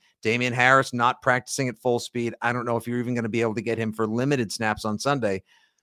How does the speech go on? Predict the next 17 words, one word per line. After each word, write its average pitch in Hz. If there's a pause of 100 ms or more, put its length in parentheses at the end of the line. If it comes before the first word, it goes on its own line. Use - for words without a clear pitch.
(100)
So 135
we 147
may 214
be 170
looking 156
at 123
the 123
other 165
Harris 170
and 131
Pierre 135
Strong 123
as 101
the 104
primary 147
ball 127
carriers 85